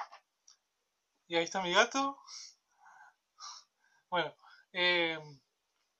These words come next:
como les sigo diciendo, eh, se arma todo un descontrol,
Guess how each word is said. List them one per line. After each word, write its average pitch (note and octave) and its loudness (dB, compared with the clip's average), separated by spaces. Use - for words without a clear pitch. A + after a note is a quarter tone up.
como F3 0
les F#3 -4
sigo B3+ -2
diciendo, G3 -2
eh, E3 -2
se - -6
arma G#3+ 6
todo A3+ 4
un A3 0
descontrol, F3+ 4